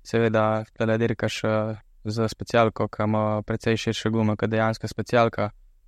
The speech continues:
Jaz mislim, da je ta, eh, disciplina zelo atraktivna, tudi,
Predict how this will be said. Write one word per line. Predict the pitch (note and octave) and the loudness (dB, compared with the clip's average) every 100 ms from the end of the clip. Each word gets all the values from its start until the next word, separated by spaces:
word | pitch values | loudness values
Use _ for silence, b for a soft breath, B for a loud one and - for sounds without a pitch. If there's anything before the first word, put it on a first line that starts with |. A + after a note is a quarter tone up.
| - - - - _ | -20 -20 -20 -20 _
Jaz | A2+ - | -8 -4
mislim, | A#2 - A2 | -4 0 0
da | A2+ | 2
je | A2+ | 2
ta, | B2 A#2 A2+ A2+ - - - - | 2 4 4 2 -2 -8 -20 -16
eh, | A#2 A2+ A2 | -6 -4 -2
disciplina | A#2 - A2+ B2+ A#2+ A2+ | -4 -6 -2 0 2 2
zelo | A#2 B2 B2+ A#2 A2 | 2 4 4 2 0
atraktivna, | - - A2+ - C3 B2+ A2 G#2 G#2 G#2+ A2 | -4 -4 -6 0 2 4 4 2 2 -2 -6
tudi, | - | -8